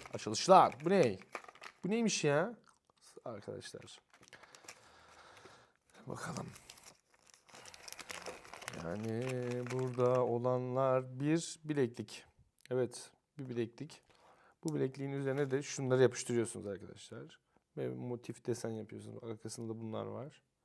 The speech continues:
Şöyle açılabilir bir bilekliğin gösterelim. Boyutları da böyle. Fena değil. Kullanılabilir. Fena değil.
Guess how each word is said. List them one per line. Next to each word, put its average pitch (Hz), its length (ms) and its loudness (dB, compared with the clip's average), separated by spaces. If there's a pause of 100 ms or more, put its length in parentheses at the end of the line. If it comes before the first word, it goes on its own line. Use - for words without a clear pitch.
(500)
Şöyle 113 560 -8
açılabilir 113 480 -8
bir 113 140 -10
bilekliğin 110 480 -12
gösterelim. 107 480 -12
Boyutları 104 400 -6
da 104 120 -4
böyle. 101 280 -4 (400)
Fena 240 340 2
değil. 160 360 8
Kullanılabilir. 156 640 0 (1300)
Fena 101 240 -2
değil. - 140 -4